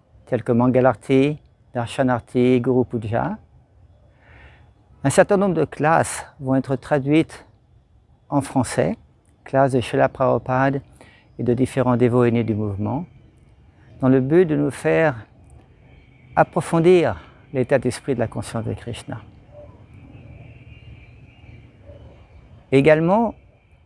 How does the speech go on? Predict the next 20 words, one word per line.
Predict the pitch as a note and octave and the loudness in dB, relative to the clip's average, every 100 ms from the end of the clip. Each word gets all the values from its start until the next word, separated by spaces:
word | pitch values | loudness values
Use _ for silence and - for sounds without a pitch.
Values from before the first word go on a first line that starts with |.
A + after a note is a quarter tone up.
| - - _ _ _ - - - - - - | -20 -20 _ _ _ -20 -20 -20 -20 -20 -4
étant | C3+ E3+ | 0 2
donné | D#3+ E3 G3 | 2 2 0
que | - | 0
iskon | D3+ D3 - F3 | 0 -2 -2 -2
Mayapur | D3+ C3+ C3+ - D#3+ E3 | 0 0 0 -2 -2 0
se | - | 0
développe | B2+ B2 B2+ C#3+ | 0 0 2 0
de | B2 | 0
plus | A2 C3 A#2 | -4 -4 -2
en | A#2 | -2
plus, | - E3 G3 - - - _ - - - - _ - - - - | -2 0 0 -4 -14 -20 _ -20 -20 -20 -20 _ -20 -20 -20 -2
il | C3+ | 0
est | B2+ | 2
important | D3 - D3 F3+ D#3+ | 0 0 0 0 0
de | C#3+ | 0
connaître | D3 C#3+ E3 F3 - | 0 0 0 -4 -4
qu'est-ce | F#3 - | -6 -4
qui | D3+ | -4
se | - | -6
passe | - F#3+ B2 - | -2 0 0 -4